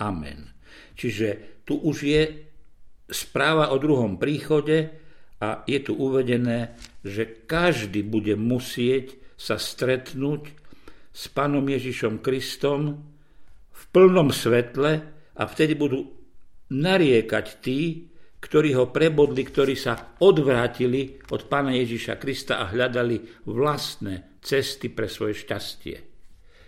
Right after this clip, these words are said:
To bolo veľmi dôležité napomen-, napomenutie, ktoré sa spája s tým, že nemožno sa len tak zahrávať s tým tvrdením, že ja som Kristus, ja som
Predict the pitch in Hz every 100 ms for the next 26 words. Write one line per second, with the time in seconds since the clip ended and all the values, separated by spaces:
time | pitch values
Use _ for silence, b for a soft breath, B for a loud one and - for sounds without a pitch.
0 | b - 117 110 110 107 - - 107 156
1 | 151 139 104 143 135 113 117 107 117 98
2 | 117 117 - 123 123 123 117 117 113 120
3 | 104 - 110 104 107 B B - - -
4 | - 143 143 104 104 107 B B - -
5 | - 127 120 127 143 143 B B - 110
6 | 120 170 170 139 101 107 - 113 113 104
7 | 110 92 123 127 110 98 98 98 - b
8 | b b b b b - - - 113 -
9 | 120 147 123 113 104 107 117 120 120 B
10 | B B - 101 104 - 123 131 117 -
11 | - 104 92 - - 139 147 - - 135
12 | 123 - 123 131 120 - - 87 87